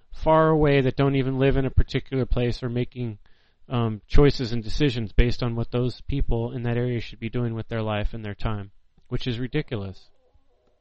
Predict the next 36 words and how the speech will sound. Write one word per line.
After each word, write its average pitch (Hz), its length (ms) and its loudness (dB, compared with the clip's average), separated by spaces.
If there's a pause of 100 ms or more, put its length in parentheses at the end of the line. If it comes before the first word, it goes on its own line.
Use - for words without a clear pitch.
(400)
It's 139 200 -4
up 151 140 -2
to - 100 -2
each 143 240 -4
of 127 80 -6
us 123 220 -4
to - 80 -20
figure 123 320 -6
out 113 200 -6
what's - 220 -10
best 107 360 -6
for 120 160 -8
ourselves, 139 640 -6 (560)
and 120 380 -4
as 131 140 -2
we 143 120 0
work 143 220 -2
together 135 420 -2
in 127 80 -4
our 127 120 -4
small 135 280 -4
communities, 120 680 -4
that's 123 240 -4
the - 80 -8
best 120 260 0
way 120 180 -2
to 104 60 -8
solve 107 320 -10
problems. 117 600 -2 (1300)
But - 140 10
that 135 180 0
takes - 480 0 (500)
a 131 80 -8
type 127 280 -2
of 120 100 -6
mind 131 460 -2